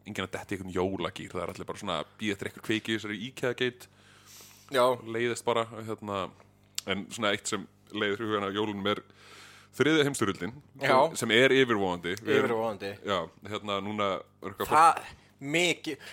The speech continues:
Speaker 2: sko, mér, að, já. Mér hlakkar ekkert til jólanna,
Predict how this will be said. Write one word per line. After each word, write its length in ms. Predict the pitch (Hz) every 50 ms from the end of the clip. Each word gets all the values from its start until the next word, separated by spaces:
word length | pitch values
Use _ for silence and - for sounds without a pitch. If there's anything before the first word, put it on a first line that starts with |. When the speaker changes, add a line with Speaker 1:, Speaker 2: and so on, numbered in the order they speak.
| - -
Speaker 2:
sko, 180 | - - 120
mér, 200 | 117 123 - 131 -
að, 560 | 143 143 - - - - - - 92 82 82
já. 420 | 76 - - - - - - - - - - _ _
Mér 240 | _ 147 135 135 -
hlakkar 320 | 160 165 151 - - 147 156
ekkert 380 | 175 160 - - 131 - -
til 160 | - - 135 120
jólanna, 460 | 123 143 160 170 139 98 87 120